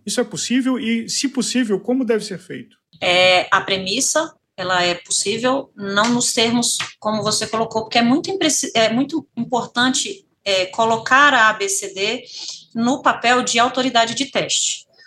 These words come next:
Speaker 2: O que acontece, e a gente tem muitas situações como essa, é, são os termos de delegação de coleta ou, é, as parcerias pra realização de testes, onde existe a predisposição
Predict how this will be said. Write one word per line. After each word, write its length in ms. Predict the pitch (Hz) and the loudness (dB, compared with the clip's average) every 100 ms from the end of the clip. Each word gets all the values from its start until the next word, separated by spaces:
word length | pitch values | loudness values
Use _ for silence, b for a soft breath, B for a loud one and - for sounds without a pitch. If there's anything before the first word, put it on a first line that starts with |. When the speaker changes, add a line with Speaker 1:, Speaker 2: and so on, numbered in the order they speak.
| b - | b -4
Speaker 2:
O 140 | 262 | -2
que 140 | 262 349 | 2 2
acontece, 680 | 349 349 349 220 269 - 233 | 2 0 2 2 2 2 0
e 20 | |
a 80 | 208 | 0
gente 320 | 214 226 - | 0 -2 0
tem 120 | 262 | 2
muitas 520 | 247 226 254 381 320 | 4 4 2 2 0
situações 800 | - 254 220 196 - 190 185 - | -2 -4 -4 -2 -2 -4 -4 -6
como 260 | - 185 185 | -6 -8 -4
essa, 460 | 180 233 247 285 - | -2 0 0 -2 0
é, 260 | 220 226 | 0 0
são 200 | - 247 | 0 -2
os 100 | 240 | -2
termos 420 | - 294 311 302 233 | 0 2 2 0 -2
de 120 | 220 | -4
delegação 520 | 208 196 180 - 185 | -2 0 0 -2 -4
de 120 | 208 | -6
coleta 600 | - 269 240 247 269 294 - | 0 2 4 2 0 -4 -2
ou, 340 | 254 311 381 381 B B B _ | 2 4 2 -2 B B B _
é, 300 | 226 226 214 233 | 2 4 4 4
as 240 | 240 - | 0 0
parcerias 1040 | 311 - - 349 240 247 311 - - - - _ - | 0 0 -2 -2 -2 -2 -2 -2 -4 -6 -14 _ -2
pra 100 | 254 | 0
realização 600 | 262 262 254 247 - 240 | 2 0 0 -2 -2 -4
de 100 | 269 | -6
testes, 640 | - 180 139 - - - - | -6 -8 -4 -4 -4 -6 -4
onde 600 | 254 320 349 214 196 226 | 0 2 2 0 -2 -4
existe 840 | 214 - 240 277 - - - - - _ _ _ | -2 0 0 2 2 0 -4 -6 -12 _ _ _
a 140 | 214 | 0
predisposição 1400 | - - 294 277 285 - 269 269 240 - - 240 240 175 | 0 2 2 2 -2 -2 -2 -2 0 -2 0 0 0 -4